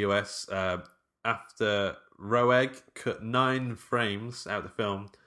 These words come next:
nipple shots and such, uh, they managed to avoid the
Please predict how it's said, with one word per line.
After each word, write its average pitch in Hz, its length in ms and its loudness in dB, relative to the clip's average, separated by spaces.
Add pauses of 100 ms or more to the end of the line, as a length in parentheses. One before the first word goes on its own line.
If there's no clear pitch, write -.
(320)
nipple 113 300 -4
shots - 400 -4
and 95 120 -10
such, - 440 -8 (360)
uh, 95 400 0 (160)
they 104 120 0
managed 107 340 -2
to 104 80 0
avoid 95 420 -2
the 95 260 -8